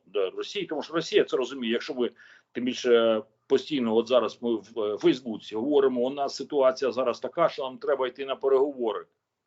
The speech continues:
то, е, як ви думаєте, і, і ви, і наші слухачі, глядачі, якщо Росія бачить, що ми говоримо, що нам потрібні переговори для того, щоб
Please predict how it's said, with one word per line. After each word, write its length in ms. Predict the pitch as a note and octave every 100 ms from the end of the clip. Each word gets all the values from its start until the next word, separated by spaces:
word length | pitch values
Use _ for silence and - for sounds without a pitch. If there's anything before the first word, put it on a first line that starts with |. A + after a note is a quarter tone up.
| _ _ _ _ -
то, 600 | A2+ A2+ A2+ A2+ A#2 A#2 A#2 A#2 A#2 A#2 A#2 A2+ A2+ A2+
е, 40 | A2+
як 220 | B2 -
ви 80 | A#2+
думаєте, 380 | G#2+ G2+ F#2+ G2 F#2 F#2 F#2 F#2 F2+ F2 F#2 -
і, 340 | G2+ G2 G2 G2 F#2+ F#2 F#2 - - A2
і 100 | G#2+
ви, 180 | C3+
і 200 | A#2+ A2+
наші 420 | A2 G#2+ - A#2 G2 E2
слухачі, 460 | - A2+ G#2 D3
глядачі, 520 | G#2+ G#2 F#2+ - D#2 - - - -
якщо 340 | G#2+ - C3+
Росія 420 | A#2+ - C3 G#2+
бачить, 380 | G#2 A#2+ A2+ G2+
що 540 | - - A2 G#2+ G#2 G#2+
ми 240 | C#3+ C#3+
говоримо, 560 | B2 B2 D#3 A#2+ G2+ F#2
що 120 | -
нам 160 | D#3 D#3+
потрібні 520 | D#3+ - D#3 C#3 C3+
переговори 680 | A2+ B2+ C3 C#3+ E3+ B2+ A2
для 120 | B2
того, 220 | - E3
щоб 240 | C3 C#3+